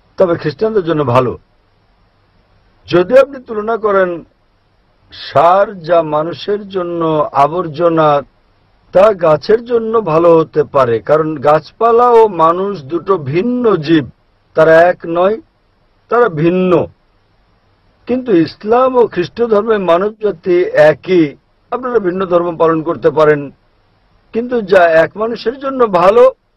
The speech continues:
স্বাভাবিকভাবে তা অন্য মানুষের জন্য ভালো, যদি না তার নির্দিষ্ট কোনো সমস্যা থাকে। উদাহরণস্বরূপ, যদি তার ডায়াবেটিস থাকে,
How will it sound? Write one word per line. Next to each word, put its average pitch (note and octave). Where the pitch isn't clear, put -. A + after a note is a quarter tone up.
স্বাভাবিকভাবে G#3+
তা E3
অন্য F3+
মানুষের G3
জন্য C4+
ভালো, G3
যদি G#3+
না G3+
তার E3
নির্দিষ্ট E3
কোনো A3+
সমস্যা C#3+
থাকে। G2
উদাহরণস্বরূপ, G#3
যদি B3
তার G3+
ডায়াবেটিস G3
থাকে, E3